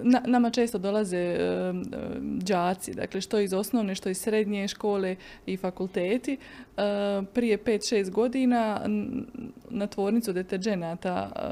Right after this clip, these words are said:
e, nam je došla jedna grupa srednjoškolaca iz Sarajeva i tako mi standardno provedemo i kroz proizvodnju.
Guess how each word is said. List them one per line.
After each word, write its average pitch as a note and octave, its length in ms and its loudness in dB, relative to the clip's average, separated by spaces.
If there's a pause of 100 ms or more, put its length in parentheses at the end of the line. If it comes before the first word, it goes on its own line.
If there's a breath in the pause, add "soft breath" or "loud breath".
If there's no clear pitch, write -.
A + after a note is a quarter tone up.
(220)
e, - 40 -4
nam F#3+ 200 -2
je F#3+ 60 -4
došla G#3 320 -2
jedna G#3 220 0
grupa G#3 360 -2
srednjoškolaca G3+ 920 -2 (320 loud breath)
iz G3 140 -4
Sarajeva C4+ 680 2
i C#4 80 2
tako B3+ 280 0
mi A3 160 2 (280)
standardno A#3 520 4
provedemo G3 500 2
i F3+ 60 -2
kroz F#3 280 -4
proizvodnju. F#3+ 640 2